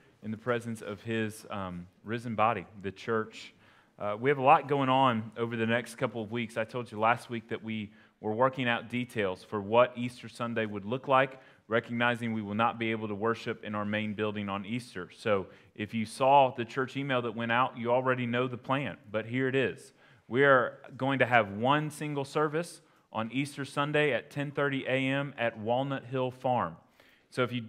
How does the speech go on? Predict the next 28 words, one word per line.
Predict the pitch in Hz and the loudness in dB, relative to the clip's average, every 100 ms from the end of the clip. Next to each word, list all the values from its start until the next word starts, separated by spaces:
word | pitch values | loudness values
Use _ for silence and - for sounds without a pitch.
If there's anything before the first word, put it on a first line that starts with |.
| 127 | -2
have | 123 113 | -2 0
never | 135 156 170 170 | 4 6 6 4
been | 180 | 4
there | 180 131 | 4 4
before, | 104 - 95 - | 2 -6 -6 -6
it's | 107 | -4
about | 131 139 - | 2 0 0
twenty | 139 147 156 | -4 -4 -2
minutes | 151 170 - | -4 -4 -6
from | 143 | -6
here. | 139 156 | -2 -2
It's | 160 | -2
on | 127 | -4
the | 107 92 | -6 -2
other, | 120 139 131 | 0 2 0
it's | - | -2
on | 131 | -4
the | 110 | -2
north | 107 135 147 | -2 0 0
side | - 127 131 131 - - - | 4 6 6 2 -10 -20 -8
of | - 117 107 | 2 2 4
Dalton. | 135 135 139 143 127 | 6 6 6 0 -2
It's | 113 | -2
in | 113 | -4
the | |
Prater's | 110 - 135 131 120 117 | -4 0 2 2 -2 0
Mill | 120 135 135 | 2 2 0
area. | 131 135 143 143 143 | 0 0 2 0 0